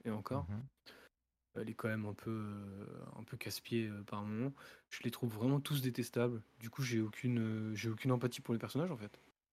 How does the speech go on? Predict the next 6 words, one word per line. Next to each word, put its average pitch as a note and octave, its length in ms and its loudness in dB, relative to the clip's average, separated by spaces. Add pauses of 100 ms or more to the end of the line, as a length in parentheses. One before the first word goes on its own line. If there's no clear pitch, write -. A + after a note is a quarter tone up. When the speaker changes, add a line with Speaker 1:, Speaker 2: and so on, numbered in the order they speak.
(140)
Speaker 2:
Ouais, D3 180 2
carrément, A#2+ 320 0
carrément. A2 360 0 (1080)
Bah A2 120 6
Speaker 1:
Je, G#2 360 2
je, G#2 140 -6